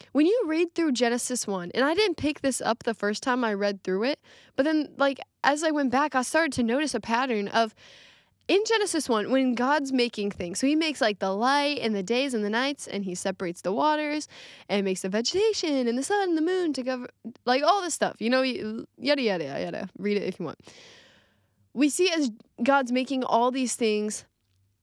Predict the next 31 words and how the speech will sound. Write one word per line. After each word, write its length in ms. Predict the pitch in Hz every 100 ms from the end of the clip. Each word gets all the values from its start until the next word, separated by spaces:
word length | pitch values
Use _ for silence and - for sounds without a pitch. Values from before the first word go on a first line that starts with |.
| - _ _ _ _ _ _ _ _ _
he 220 | - 311
looks 400 | 302 302 381 -
back 380 | 226 240 277 -
at 160 | 359 -
them 300 | 277 359 381 320
each 300 | 285 285 -
time 360 | 240 269 294
and 100 | 285
he 140 | 277 285
says, 480 | - 269 254 240 - _ _ _ _ _
"That 400 | 233 226 240 233
was 200 | 240 220
good." 320 | 214 196 180
Like, 220 | 220 220 - _ _ _ _ _
he, 200 | 311 302
he 440 | 294 320 311 262
looks 340 | 277 311 339 370
at 120 | 330
his 240 | 277 220
work 320 | 220 277 254
and 100 | -
he 140 | 247 254
says, 420 | 262 233 220 -
"Yes, 280 | 220 220 202
that 160 | 208 196
was 100 | 196
good. 280 | 165 170 -
Like, 140 | 240
that 120 | 302 349
was 100 | 240
good." 180 | 180